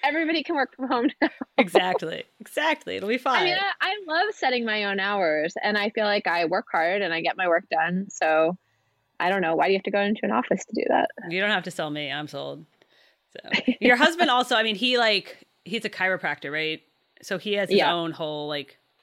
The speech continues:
Speaker 2: business too. Which, by
Speaker 1: Yeah,
Speaker 2: the
Speaker 1: he
Speaker 2: way,
Speaker 1: does.
Speaker 2: it must be really nice to have a chiropractor in your quarantine
Speaker 1: <laughs>
Speaker 2: at home right now.
Speaker 1: It is. <laughs> I mean, I,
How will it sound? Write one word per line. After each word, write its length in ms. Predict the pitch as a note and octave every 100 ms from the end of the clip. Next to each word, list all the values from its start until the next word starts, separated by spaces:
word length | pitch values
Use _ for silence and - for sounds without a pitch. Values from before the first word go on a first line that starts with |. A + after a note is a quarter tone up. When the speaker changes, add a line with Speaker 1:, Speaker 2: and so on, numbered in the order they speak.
| _ _ _ -
Speaker 2:
business 440 | D3 - D3 -
too. 460 | - E3+ C3 C#3 - _ _ _ _ _ _ _ _
Which, 200 | B3 G#3+
by 140 | C4 D4
Speaker 1:
Yeah, 80 |
Speaker 2:
the 80 | D4
Speaker 1:
he 60 | A#3
Speaker 2:
way, 80 | A#3
Speaker 1:
does. 80 | F#3+
Speaker 2:
it 40 |
must 140 | G3+
be 100 | G#3
really 280 | D#3 F#3 F#3
nice 180 | F3+ E3+
to 60 | E3
have 40 |
a 40 | E3
chiropractor 680 | - E3+ E3 E3+ D3+ D#3+
in 160 | - E3+
your 120 | D3+
quarantine 760 | - E3 D3+ C#3+ D#3+ C#3+ C#3 C#3 -
Speaker 1:
<laughs> 180 | - -
Speaker 2:
at 180 | F3 C#3+
home 260 | E3 -
right 160 | C#3+ C3+
now. 460 | D3 C#3 C3 C3 C#3 - - - _ _ - G#4+ - _
Speaker 1:
It 200 | B3+ A#3
is. 240 | G3 A3+ -
<laughs> 180 | D#4 D#4 - - - _ - - -
I 100 | C#4
mean, 140 | C#4+ C#4
I, 180 | C#4+